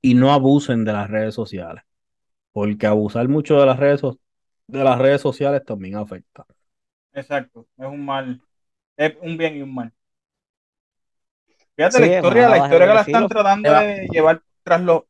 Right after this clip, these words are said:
Speaker 2: sea, lo están tratando de traer por los pelos con cuestión de Enigma, que era el luchador que estaba ahí en, en, en C W A en aquel entonces, que, que
Speaker 3: Exacto.
Speaker 2: sale de C W A y se va hacia I W A. O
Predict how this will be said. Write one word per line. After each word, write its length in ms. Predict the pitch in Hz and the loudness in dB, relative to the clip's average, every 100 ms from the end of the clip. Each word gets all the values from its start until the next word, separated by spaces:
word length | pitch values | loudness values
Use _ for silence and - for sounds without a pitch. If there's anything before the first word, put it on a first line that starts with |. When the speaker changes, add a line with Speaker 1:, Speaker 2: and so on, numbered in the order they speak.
| _ | _
Speaker 2:
sea, 220 | 135 123 | -4 -2
lo 80 | 123 | -4
están 260 | - 135 | -8 -14
tratando 400 | 139 160 165 170 | -14 -10 -8 0
de 140 | 180 180 | 2 2
traer 280 | 180 165 165 | 2 -2 0
por 100 | 175 | -2
los 140 | 165 - | -4 -6
pelos 360 | 139 156 160 151 | -8 -4 -4 -6
con 220 | 147 139 | -14 -16
cuestión 420 | 127 120 _ 120 131 | -16 -18 _ -12 -8
de 120 | 147 | -8
Enigma, 440 | 131 139 143 117 | -8 -12 -14 -14
que 120 | 113 | -14
era 160 | 110 127 | -4 -4
el 100 | 131 | -4
luchador 400 | 131 135 131 131 | -8 0 0 0
que 80 | 127 | -6
estaba 420 | - - 131 127 | -6 2 4 4
ahí 260 | 113 123 - _ _ _ _ _ _ _ _ _ _ | 0 -4 -10 _ _ _ _ _ _ _ _ _ _
en, 320 | 123 113 110 _ | -4 -4 -8 _
en, 220 | 104 101 | -20 -20
en 120 | 117 113 | -20 -16
C 140 | 127 | -4
W 320 | 131 143 135 | -2 0 -2
A 60 | 135 | -4
en 40 | |
aquel 200 | 131 139 | -4 -4
entonces, 500 | 139 127 160 - 139 - | -6 -10 -14 -10 -14 -12
que, 180 | 127 | -16
que 120 | - 143 | -14 -6
Speaker 3:
Exacto. 680 | 131 123 131 123 123 120 | -4 -2 -2 -2 0 2
Speaker 2:
sale 300 | 147 165 170 | 4 6 4
de 100 | 160 | 2
C 140 | 151 165 | 0 4
W 360 | 170 151 147 | 4 6 6
A 180 | 208 202 | 6 4
y 260 | 151 139 123 | 4 2 0
se 200 | - 123 | 2 4
va 180 | 131 | 4
hacia 260 | 139 - 139 | 2 2 0
I 100 | 135 | 0
W 380 | 135 123 117 160 | -4 -4 0 2
A. 60 | |
O 60 | 143 | 2